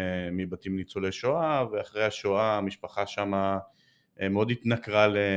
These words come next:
אתה יודע, באים עם השאלה הזאת, אה, איך הוא יכל לעשות לנו את זה? איך אלוהים יכל לעשות לנו את זה? וזה ככה הוציא את המשפחה דווקא מאוד, אה, לכיוון השני. אתה יודע, אולי דווקא זה מה שלקח אותי חזרה, ילד מרדן.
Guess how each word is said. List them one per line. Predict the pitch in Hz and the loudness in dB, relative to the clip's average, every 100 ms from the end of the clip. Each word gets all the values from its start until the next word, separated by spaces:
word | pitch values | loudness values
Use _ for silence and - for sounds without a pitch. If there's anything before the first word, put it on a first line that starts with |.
| 95 92 | 0 -2
אתה | 92 | -4
יודע, | 92 98 | 0 2
באים | 90 101 | 2 0
עם | 101 | 0
השאלה | 95 92 92 95 | -2 -2 0 2
הזאת, | 98 95 90 - | 2 0 -4 -6
אה, | 87 90 90 - - | -10 -8 -10 -14 -2
איך | 123 | 0
הוא | 127 127 | 4 4
יכל | 104 117 | 6 6
לעשות | 113 107 127 120 | 6 6 2 2
לנו | 107 92 | 2 2
את | 87 | -4
זה? | - 85 _ _ _ _ _ _ _ _ _ - | -12 -20 _ _ _ _ _ _ _ _ _ -12
איך | 101 107 | -4 0
אלוהים | 101 107 104 | 2 2 0
יכל | 98 101 | 0 2
לעשות | 95 87 - 87 | 2 0 -4 -6
לנו | 87 87 | -6 -6
את | 87 | -6
זה? | 87 95 98 | -4 -2 0
וזה | 98 90 101 98 98 95 92 92 95 101 - | -4 -2 -2 0 -2 -4 -6 -8 -12 -16 -14
ככה | 101 - | -14 -4
הוציא | 101 - | -4 -2
את | 123 | -2
המשפחה | 123 101 98 - | 0 0 0 0
דווקא | 104 104 92 | 0 -2 -2
מאוד, | 92 104 98 | -2 -2 -2
אה, | 92 92 101 - _ _ _ - | -2 -4 -12 -18 _ _ _ -10
לכיוון | 101 - 104 110 | -8 -4 -2 -2
השני. | 101 95 95 120 - _ - - _ | 0 0 0 -2 -6 _ -20 -20 _
אתה | 127 | -6
יודע, | 190 | -2
אולי | 208 95 107 | 2 2 2
דווקא | 110 - - 104 98 95 92 | 0 -2 0 2 4 2 0
זה | 107 | 0
מה | 110 | 2
שלקח | 107 101 113 | 2 4 2
אותי | 107 107 | 2 2
חזרה, | 107 98 95 127 131 107 92 92 90 85 - | 2 4 6 8 8 6 2 -2 -4 -10 0
ילד | 107 113 | 4 4
מרדן. | 110 98 107 107 | 4 4 4 4